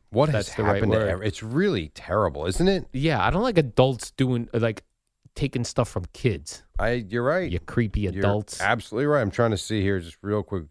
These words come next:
Speaker 1: So it was the bottom of the eighth inning.
Speaker 2: All right.
Speaker 1: Uh, this was the other night. Let's see. Da, da, da, da. Paulo, so they actually had it on, yes. I didn't see this live.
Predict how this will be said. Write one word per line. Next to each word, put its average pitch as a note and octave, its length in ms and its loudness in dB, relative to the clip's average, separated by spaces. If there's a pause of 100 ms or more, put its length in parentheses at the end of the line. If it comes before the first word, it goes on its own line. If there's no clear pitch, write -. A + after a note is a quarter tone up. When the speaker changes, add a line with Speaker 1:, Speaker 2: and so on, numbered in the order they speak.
Speaker 1:
So G2 100 -4
it G#2 60 -2
was F#2+ 140 -6
the G#2 80 4
bottom B2+ 340 4
of C3 80 2
the A#2 140 2
eighth G#2 200 0
inning. E2 400 -2
Speaker 2:
All A#2+ 220 2
right. G2+ 260 0 (640)
Speaker 1:
Uh, F#2+ 380 0
this G2 160 -4
was F#2+ 100 -6
the G2 140 0
other A2 180 2
night. F2 480 0
Let's F#2+ 240 -12
see. F2 320 -6
Da, F#2+ 160 -6
da, F#2 200 -6
da, F2+ 160 -8
da. G2+ 300 -2
Paulo, C3+ 520 0
so C#3 160 2
they D3 120 2
actually D3 340 0
had A#2 180 2
it G2 80 0
on, E2+ 180 0
yes. F2 200 0
I A2 100 2
didn't G#2+ 180 0
see G#2 220 -4
this D#2+ 220 -8
live. D2+ 500 -2